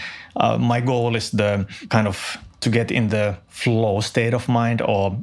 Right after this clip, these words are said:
you can call it zen. I usually don't know how things are happening because I'm, I'm in a kind of, not, not in a trance, but, uh, kind of do, going by the, with the flow and kind of,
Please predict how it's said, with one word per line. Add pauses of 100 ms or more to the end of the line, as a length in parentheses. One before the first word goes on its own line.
(120)
you
can
call
it (140)
zen. (120)
I
usually
don't
know (320)
how
things
are
happening
because
I'm,
I'm
in
a
kind
of,
not,
not
in
a
trance,
but,
uh,
kind
of
do,
going
by
the,
with
the
flow
and
kind
of,